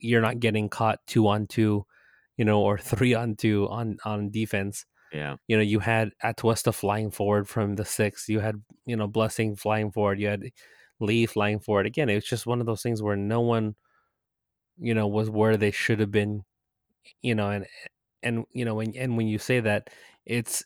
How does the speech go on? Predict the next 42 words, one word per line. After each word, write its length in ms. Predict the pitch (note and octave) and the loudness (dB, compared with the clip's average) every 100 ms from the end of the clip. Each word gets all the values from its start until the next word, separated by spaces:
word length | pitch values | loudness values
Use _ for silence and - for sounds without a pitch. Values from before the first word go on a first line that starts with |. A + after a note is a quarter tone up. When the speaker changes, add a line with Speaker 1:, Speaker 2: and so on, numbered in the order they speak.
| - | -6
Speaker 1:
it's 180 | A#2 - | -8 -4
<laughs> 20 | |
based 480 | A2 A#2 C3 - G#2+ | -2 0 0 2 2
on 180 | A2 | 4
what 160 | G#2 G2+ | 2 0
we've 180 | A#2+ G#2 | -4 -4
seen 300 | - A2 G2+ | -2 -2 -2
for 180 | - G#2 | 0 0
the 80 | G2+ | 0
majority 420 | G2+ G#2+ G#2 G2 | 0 2 4 2
of 60 | |
the 100 | G2 | -2
season 360 | G2 G#2+ G2+ F#2+ | -4 -4 -2 -4
again. 240 | G2+ G2+ | -4 -4
So 120 | F#2+ G2+ | -2 -2
that's 220 | G#2 - | -2 -2
why 300 | G#2 G2 G2+ - - - - - | 0 0 -2 -10 -20 -20 -12 -6
I 60 | G#2+ | -2
think 220 | G#2 G2+ | -2 0
it 40 | |
was 140 | G2 G2+ | 0 0
a 60 | |
bit 160 | G2+ G2 | -2 -2
shocking 380 | - G2 G#2 G2 | -2 -2 -4 -6
for 180 | G2 - | -6 -4
anyone 400 | A#2 A#2 F#2+ G2 | -2 -2 -2 -4
who's 280 | G2 G#2+ F#2 | -4 -6 -6
watched, 540 | G#2 G2+ G2 - - - _ _ _ _ | -2 -2 -2 -6 -18 -20 _ _ _ _
you 120 | A2+ | 0
know, 160 | G#2 G2+ | 2 2
in 180 | G#2+ G#2+ | -2 -4
detail, 480 | G#2 G2+ - G2 F#2 | -4 -2 0 2 0
Speaker 2:
Yeah. 160 | - - _ _ _ B2+ | -4 -10 _ _ _ -6
Speaker 1:
you 120 | A#2 | -4
know, 120 | G2+ | -4
how 240 | F#2+ G#2+ | -4 -4
they, 160 | G#2+ G#2+ | -4 -6
how 220 | F#2+ A2 | -6 -4
they 80 | G#2+ | -4
actually 300 | G2 - F#2+ | -6 -8 -10
played. 400 | - G#2 A2 F#2+ _ _ _ _ _ _ _ _ _ _ _ _ _ _ _ _ _ _ - | -8 -6 -6 -8 _ _ _ _ _ _ _ _ _ _ _ _ _ _ _ _ _ _ -2
Speaker 2:
Yeah, 180 | G#2 | 0